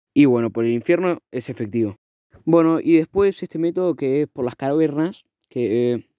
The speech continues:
tenés que, eh, obviamente buscar esos cofres de madera para buscar llaves,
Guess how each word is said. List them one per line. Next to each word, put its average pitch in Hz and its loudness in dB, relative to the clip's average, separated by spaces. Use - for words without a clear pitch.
tenés 151 2
que, 135 0
eh, 123 -2
obviamente 156 0
buscar 143 -2
esos 135 -6
cofres 143 -8
de 127 -4
madera 147 -2
para 120 -4
buscar 113 -4
llaves, 160 -2